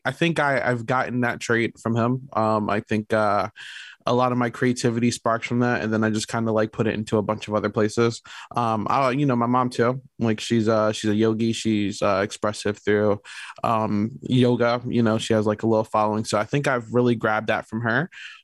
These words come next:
Um, as well as when I was younger, I didn't really, uh, hang around a lot of people. Um, you know, I was kinda like a, a introverted person. So, um,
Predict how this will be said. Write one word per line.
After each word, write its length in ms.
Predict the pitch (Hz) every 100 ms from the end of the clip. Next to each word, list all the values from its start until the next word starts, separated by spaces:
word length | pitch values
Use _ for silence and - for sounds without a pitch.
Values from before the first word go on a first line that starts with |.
| _
Um, 480 | 123 127 127 120 113 _ _ _ -
as 160 | 135
well 180 | 131 165
as 520 | 156 160 151 135 - -
when 180 | 127 143
I 80 | 151
was 160 | 139
younger, 300 | 120 139 147
I 100 | 131
didn't 300 | 123 139 123
really, 840 | 120 127 127 123 123 123 120 113 117 - - - - -
uh, 440 | 123 117 113 104 110 139 -
hang 280 | - 139 139
around 240 | 127 123
a 60 | 127
lot 200 | 127 127
of 60 | 123
people. 460 | 135 123 131 131 - 123
Um, 420 | 120 117 113 117
you 80 | 120
know, 120 | 117
I 40 |
was 180 | 113 117
kinda 280 | - 117 117
like 180 | 113 117
a, 420 | 113 110 110 107 - - -
a 420 | - 78 - - 104
introverted 540 | 127 127 123 117 110
person. 420 | 113 113 120 113
So, 320 | 107 110 110
um, 360 | 110 107 107 -